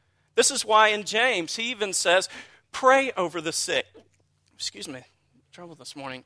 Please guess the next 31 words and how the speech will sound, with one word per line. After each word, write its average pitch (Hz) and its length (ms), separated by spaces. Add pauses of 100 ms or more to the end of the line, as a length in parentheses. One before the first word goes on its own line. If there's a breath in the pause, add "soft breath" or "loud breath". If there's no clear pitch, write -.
"Pray 262 200
over 175 180
the 143 80
sick." - 380 (300 loud breath)
And 208 100
so 247 140
if 233 100
there 285 160
are 269 40
any 262 240
of 180 100
you 190 160
who 202 100
are 185 80
sick 285 340
in 175 140
here 175 180
and 165 80
you 208 80
would 240 120
like 220 180
to - 80
be 185 100
prayed 254 300
over, 170 260 (300 loud breath)
that's 220 220
something 254 400
we 233 100
love 220 540
to 220 100
do. 202 400